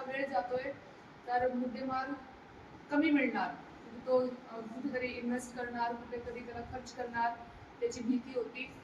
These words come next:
आणि आता पण आपण जर बघितलं थोडा मुद्देमाल कमी आहे, त्याबद्दल आमची आताही तपास चालू आहे की अजून मुद्देमाल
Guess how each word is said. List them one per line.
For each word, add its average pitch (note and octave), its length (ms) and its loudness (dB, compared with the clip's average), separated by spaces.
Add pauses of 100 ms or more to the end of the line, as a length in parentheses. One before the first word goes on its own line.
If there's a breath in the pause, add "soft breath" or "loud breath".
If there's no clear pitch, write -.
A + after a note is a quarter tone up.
(460)
आणि B3 480 -4
आता B3+ 200 0
पण B3+ 160 0
आपण B3+ 260 2
जर C4 140 -2
बघितलं A#3+ 340 -4
थोडा B3+ 200 -2
मुद्देमाल B3+ 420 2 (160)
कमी C4 240 2
आहे, A#3+ 260 2
त्याबद्दल A#3+ 640 -4
आमची B3 300 -2 (360)
आताही B3 240 -4
तपास B3 400 0
चालू B3 280 -4
आहे A3 140 -2
की A#3 320 -4
अजून A#3+ 280 -4
मुद्देमाल A#3 440 -2